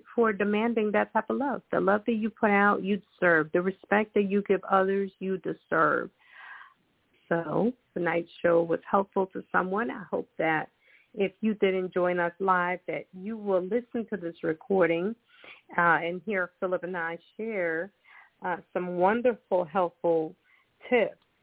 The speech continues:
about giving self-love, receiving self-love, and all the beautiful things that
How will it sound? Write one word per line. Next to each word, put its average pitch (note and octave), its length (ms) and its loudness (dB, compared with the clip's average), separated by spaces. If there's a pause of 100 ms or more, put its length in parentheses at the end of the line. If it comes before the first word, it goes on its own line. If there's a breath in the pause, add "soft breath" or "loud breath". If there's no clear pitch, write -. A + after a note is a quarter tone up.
(120)
about E3 560 0 (260)
giving F3+ 300 -4 (100)
self-love, F#3 640 2
receiving E3+ 520 -2 (120)
self-love, E3+ 580 4 (1200)
and F#3+ 180 2
all G#3+ 120 4
the A#3 120 2 (140)
beautiful G#3 360 0
things E3 220 0 (120)
that D#3 300 4